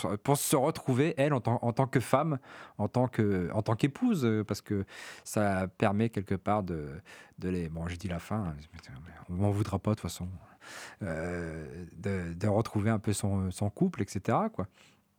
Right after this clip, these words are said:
toute façon, tout le monde a déjà vu le film, hein. Euh, et il y a, il y a des plans, il y a, et je pense à plusieurs plans où on voit, où on, où elle fait face au monstre,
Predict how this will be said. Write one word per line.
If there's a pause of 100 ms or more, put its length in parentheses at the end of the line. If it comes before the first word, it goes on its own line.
(420)
toute
façon,
tout
le
monde
a
déjà
vu
le
film,
hein. (720)
Euh, (420)
et
il
y
a,
il
y
a
des
plans,
il
y
a,
et
je
pense
à
plusieurs
plans
où
on
voit,
où
on,
où
elle
fait
face
au
monstre,